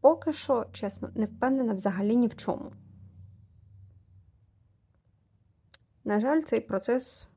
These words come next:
при тому, що мені дуже подобається сам візерунок, поки що відправляється назад в глибоку заморозку.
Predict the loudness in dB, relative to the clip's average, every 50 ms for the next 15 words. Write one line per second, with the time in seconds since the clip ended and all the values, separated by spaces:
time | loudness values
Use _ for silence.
0 | _ _ -10 -8 -8 -8 -10 _ _ 0 2 2 2 2 0 -2 -2 -2 -2 0
1 | 0 0 0 0 -2 -2 -4 -4 -4 -4 -2 -2 -2 -2 -2 -4 -6 -8 -12 -14
2 | -10 -6 -2 -2 0 0 0 0 2 2 4 4 6 4 4 2 0 -4 -8 _
3 | -20 -20 -20 -20 -20 -20 -20 -20 -20 -20 -20 -20 -20 -20 -20 _ _ -20 -20 -20
4 | _ _ _ _ _ _ _ _ -8 -4 -2 -2 -2 0 0 0 -2 -2 -2 -4
5 | -2 0 0 0 0 -2 -2 -2 -2 -2 -4 -6 -6 -6 -6 -4 -4 -6 -6 -8
6 | -10 -10 -8 -8 -10 -10 -10 -14 -16 -18 -20